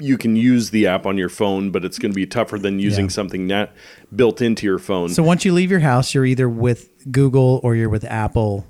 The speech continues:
Speaker 2: Siri, and
Speaker 1: Yes.
Speaker 2: all those.
Speaker 1: So with Amazon, and they tried with the Amazon Fire Phone, which was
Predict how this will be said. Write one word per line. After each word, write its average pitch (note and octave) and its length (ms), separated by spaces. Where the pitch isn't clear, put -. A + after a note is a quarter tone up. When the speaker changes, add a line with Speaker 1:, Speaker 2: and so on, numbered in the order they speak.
Speaker 2:
Siri, A2 680
and F#2+ 280
Speaker 1:
Yes. G#2 460
Speaker 2:
all A2+ 80
those. G#2 160
Speaker 1:
So A#2+ 400
with B2 260
Amazon, A#2 560
and A2 160
they G#2+ 120
tried A2+ 480
with G#2+ 100
the G#2 160
Amazon G#2 360
Fire G#2 260
Phone, F#2 360
which F2+ 300
was F2+ 320